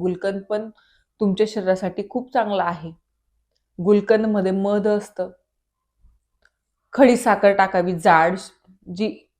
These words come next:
जाड जाड धागेवाली खडी साखर असते, ज्याच्याने तुम्हाला ॲसिडिटीचा प्रॉब्लेम होणार नाही. जर तुम्हाला ॲसिडिटीचा प्रॉब्लेम होत असेल, तर तुमच्यासाठी खडी साखर ही उत्तम आहे, तर ते तुम्ही खाल्लंच गेलं पाहिजे. आणखीही भरपूर वस्तू त्याच्यामध्ये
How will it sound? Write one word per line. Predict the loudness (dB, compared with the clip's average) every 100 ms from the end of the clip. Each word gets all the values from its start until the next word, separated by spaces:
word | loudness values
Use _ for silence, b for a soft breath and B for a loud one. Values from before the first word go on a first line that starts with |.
| 0
जाड | 4 4 4
जाड | 2 0
धागेवाली | -2 -2 2 2 0 -2
खडी | -4 -4
साखर | -4 -10 -8
असते, | -10 -12 -18 -20 _ _ _ _ -4
ज्याच्याने | -4 -2 -4
तुम्हाला | -2 -2 -2 -2
ॲसिडिटीचा | -4 -4 -4 -2 -2 0
प्रॉब्लेम | 0 0 0 -2 -4
होणार | -4 -6 -6
नाही. | -10 -16 _ _
जर | -4
तुम्हाला | 0 -2 -2 -4
ॲसिडिटीचा | -6 -4 -2 -2 0 -2
प्रॉब्लेम | 0 0 0 -2
होत | -4 -4
असेल, | -6 -6 -10
तर |
तुमच्यासाठी | -6 -6 -4 -4 -4 -6 -8 -18 -10
खडी | 0 0
साखर | 2 -2 -2
ही | -4
उत्तम | -6 -6 -6 2 2 2
आहे, | -6 -8 -16 _ _ _ _ _ _ -8
तर | -4
ते |
तुम्ही | -4 -4 -6
खाल्लंच | -4 0 2 2
गेलं | 0 -4
पाहिजे. | -4 -8 -10 -12 _ b b
आणखीही | -2 0 0 0 2
भरपूर | 2 0 0 4
वस्तू | 4 2
त्याच्यामध्ये | -4 -2 -2 -2 -4 -6